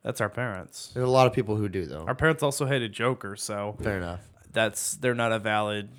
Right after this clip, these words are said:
Speaker 1: um,
Speaker 2: A lot of people didn't like Joker.
Speaker 1: <laughs> No, every, everyone's point of view is valid. But, oh, you, you see trends sometimes. Sometimes there are objectively good movies.
Speaker 2: Right.
Speaker 1: Um, I still haven't seen Joker, so
Speaker 2: Yeah, me
Speaker 1: believe it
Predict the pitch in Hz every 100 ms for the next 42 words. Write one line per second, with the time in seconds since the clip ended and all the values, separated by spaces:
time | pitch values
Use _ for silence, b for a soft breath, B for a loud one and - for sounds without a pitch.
0 | - 110 104 101 98 98 98 101 92 87
1 | 90 92 101 107 - 160 214 226 208 185
2 | - 165 B 185 147 147 147 170 170 180
3 | 196 185 - 175 147 127 113 104 98 92
4 | 98 95 - B B B 123 135 135 120
5 | _ 143 143 - 208 - 196 175 190 190
6 | 226 - 127 110 110 - 117 117 117 113
7 | 117 - 131 131 143 139 131 - 127 110
8 | 117 110 107 104 b b b b _ _
9 | - 147 127 139 120 117 - 101 101 92
10 | 92 92 - - - - - - 92 82
11 | 85 - _ b b b b 113 104 101
12 | - 170 185 - - - 127 143 135 135
13 | 120 123 135 123 - 107 104 - _ _
14 | _ 98 92 87 127